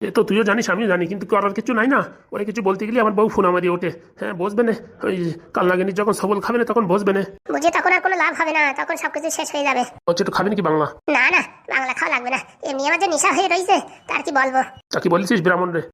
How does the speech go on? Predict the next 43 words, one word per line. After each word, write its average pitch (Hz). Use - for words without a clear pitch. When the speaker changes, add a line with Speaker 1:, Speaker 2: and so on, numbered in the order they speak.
Speaker 2:
বলেছি। 269
Speaker 1:
বলছি, 160
একটা 165
কাজ 160
করতে 180
পারতিস? 180
Speaker 2:
কি 302
কাজ? 262
Speaker 1:
ব্রাহ্মণরা 160
বলবি 170
হাবিজাবি 156
মন্ত্র 160
পড়তি, 170
মোটামুটি 165
সেই 190
সব 175
মন্ত্র 170
পড়লে 175
যাতে 180
শ্রাদ্ধ 165
না 165
হয়। 143
Speaker 2:
তো 339
এইসব 320
কথা 370
আগের 349
তো 415
বলবা 359
তো 320
নাকি? 294
Speaker 1:
না, 160
না, 175
কালকে 170
যখন 165
আমাদের 180
বাড়ি 180
আসবে 190
ব্রাহ্মণ, 190
তখন 208
বলে 180
দিস, 156
ঠিক 220
আছে? 226